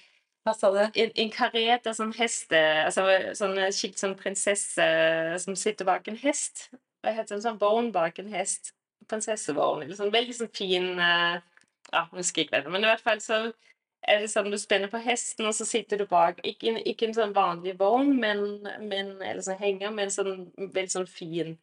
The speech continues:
Speaker 1: Sånn askepott.
Speaker 2: Og med, ja, litt sånn med
Speaker 1: Ja.
Speaker 2: veluetrekk og veldig sånn fint. Og den hadde hun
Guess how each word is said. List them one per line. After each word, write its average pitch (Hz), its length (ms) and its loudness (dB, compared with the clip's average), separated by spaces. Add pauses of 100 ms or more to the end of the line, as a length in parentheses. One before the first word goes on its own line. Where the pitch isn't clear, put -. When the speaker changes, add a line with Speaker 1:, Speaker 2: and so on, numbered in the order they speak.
(100)
Speaker 1:
Sånn 180 120 -2
askepott. - 280 4
Speaker 2:
Og 196 40 -2
med, - 600 -6
ja, 190 340 6
litt 277 240 -2
sånn 214 320 2
med 196 160 2
Speaker 1:
Ja. 196 260 4
Speaker 2:
veluetrekk 190 1000 0
og 202 240 6
veldig 190 260 -2
sånn 196 160 -2
fint. 196 380 -4
Og 190 60 -2
den 214 180 -2
hadde 208 240 -2
hun 196 420 -8